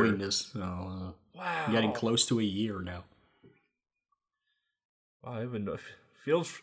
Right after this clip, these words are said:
Speaker 2: feels like we started yesterday. Uh, <laughs> welcome, everyone, to episode ten. Um, I am Belthic Gaming. With me is, as always, Mullah.
Speaker 1: Yellow.
Speaker 2: What have you been up to, Mo?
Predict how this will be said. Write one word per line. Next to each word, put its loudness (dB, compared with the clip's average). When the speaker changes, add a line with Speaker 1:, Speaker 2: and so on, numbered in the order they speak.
Speaker 2:
feels 6
like 6
we 4
started 8
yesterday. 2
Uh, 10
<laughs> 6
welcome, 8
everyone, 6
to 6
episode 2
ten. 2
Um, 8
I 10
am 6
Belthic 6
Gaming. 4
With -8
me -2
is, 2
as 0
always, 2
Mullah. 2
Speaker 1:
Yellow. 4
Speaker 2:
What 0
have 2
you 2
been 0
up 0
to, -2
Mo? 2